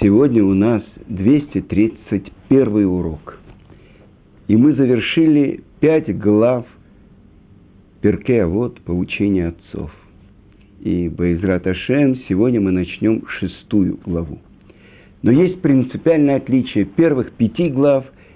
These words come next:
и этой шестой главы. Объясняет это Маораль из Праги.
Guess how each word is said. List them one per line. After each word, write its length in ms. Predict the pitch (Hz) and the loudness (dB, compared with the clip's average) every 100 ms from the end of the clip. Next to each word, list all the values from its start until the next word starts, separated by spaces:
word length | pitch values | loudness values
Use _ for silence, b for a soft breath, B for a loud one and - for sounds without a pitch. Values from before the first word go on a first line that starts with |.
| b | b
и 80 | 139 | 0
этой 260 | 165 165 135 | 2 2 -4
шестой 520 | - - - 113 104 | -2 -6 -2 -2 0
главы. 400 | 92 87 80 73 - - b b b b b b b - _ - - _ _ - | 0 -2 -4 -10 -18 -20 b b b b b b b -20 _ -20 -20 _ _ -4
Объясняет 540 | 110 123 - 180 160 | 0 0 0 0 0
это 220 | 131 131 | 0 0
Маораль 400 | 107 98 101 110 | 0 0 0 -2
из 120 | 98 - | -4 -6
Праги. 420 | 90 85 78 | -8 -6 -8